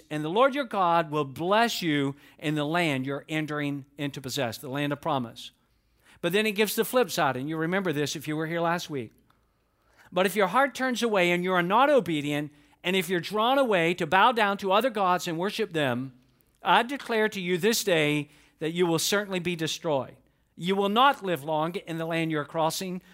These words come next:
the Jordan to enter and possess." And then it says, and this is very important, this is what I want you to really, really listen to. "This day I call heaven and earth as witnesses against you that I have set before you," listen to the options,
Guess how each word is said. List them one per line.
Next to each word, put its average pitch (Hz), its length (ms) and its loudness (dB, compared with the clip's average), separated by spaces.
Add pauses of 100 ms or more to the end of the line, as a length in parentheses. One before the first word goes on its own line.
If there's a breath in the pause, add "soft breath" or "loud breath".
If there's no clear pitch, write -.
the 165 100 -2
Jordan 175 300 0
to 170 160 -4
enter 156 260 -4
and 135 100 -4
possess." 156 540 -2 (760 soft breath)
And 165 180 0
then 240 120 4
it 277 100 2
says, 160 360 2
and 165 120 -6
this 165 100 -4
is 156 40 -8
very 190 280 -2
important, 196 300 -2
this 151 160 -4
is 147 100 -10
what 175 140 0
I 175 60 2
want 170 220 -4
you 160 80 -4
to 135 40 -4
really, 208 440 4
really 185 260 -2
listen 143 340 -4
to. 127 240 -16 (720 soft breath)
"This 233 320 0
day 202 220 4
I 196 120 6
call 180 280 2
heaven 233 300 0
and 208 100 -2
earth 165 240 0
as 135 160 -6
witnesses 202 500 -4
against 202 380 -4
you 147 200 -2
that 139 280 -4
I 233 280 4
have 196 220 -2
set 262 380 2
before 247 380 -2
you," 196 340 -2 (380 soft breath)
listen 180 240 -4
to 202 100 -8
the 208 120 -2
options, 127 560 -4